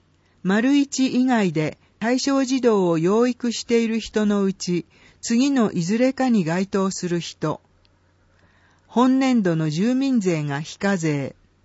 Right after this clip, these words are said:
新型コロナウイルスの影響で家計が急変し、本年度分の住民税が非課税の人と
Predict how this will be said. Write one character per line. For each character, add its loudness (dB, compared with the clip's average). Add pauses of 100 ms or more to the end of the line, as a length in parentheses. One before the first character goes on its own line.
(920)
新 0
型 0
コ -2
ロ 0
ナ 2
ウ -2
イ 0
ル -2
ス -8
の 0
影 0
響 0
で -2
家 -6
計 0
が -4
急 -2
変 0
し、 -4 (240)
本 2
年 2
度 4
分 2
の 4
住 0
民 0
税 0
が -2
非 -12
課 0
税 0
の -2
人 -4
と -4